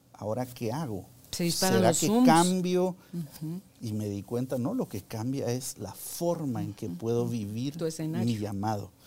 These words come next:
Speaker 2: Ujú.
Speaker 1: ¿Cuál es mi escenario? Entonces, la invitación que les hago a las personas es decirles, uno, no va a ser fácil. Por eso tienes que conocer tu razón para emprender. No es huir de ese jefe que hoy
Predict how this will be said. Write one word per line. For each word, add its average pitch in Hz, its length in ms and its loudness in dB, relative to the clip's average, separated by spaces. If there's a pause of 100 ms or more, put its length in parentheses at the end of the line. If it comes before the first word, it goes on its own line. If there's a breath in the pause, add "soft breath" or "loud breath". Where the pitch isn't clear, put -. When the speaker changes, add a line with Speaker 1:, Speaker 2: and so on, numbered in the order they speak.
(140 loud breath)
Speaker 2:
Ujú. 82 140 -12 (160)
Speaker 1:
¿Cuál 120 240 2
es 113 120 -4
mi 120 140 2
escenario? 104 540 -8 (640 loud breath)
Entonces, - 460 -2
la 143 100 0
invitación 147 680 0
que 311 140 -6
les 220 200 -2
hago 151 180 2
a - 20 0
las 185 160 -4
personas 143 480 -4
es 131 140 -4
decirles, 120 560 -4
uno, 226 280 0 (1600 soft breath)
no 120 160 4
va 131 100 2
a - 20 -2
ser 131 200 -2
fácil. - 440 -6 (400)
Por 120 140 2
eso 127 180 -2
tienes 139 280 -2
que 143 140 -6
conocer 135 480 -4
tu - 320 -4
razón 127 500 -4
para - 180 -8
emprender. 76 540 -8 (520 loud breath)
No 120 240 2
es 151 180 0
huir 143 300 0
de 139 100 2
ese 139 200 -2
jefe 135 380 -4
que 113 140 -4
hoy 120 300 0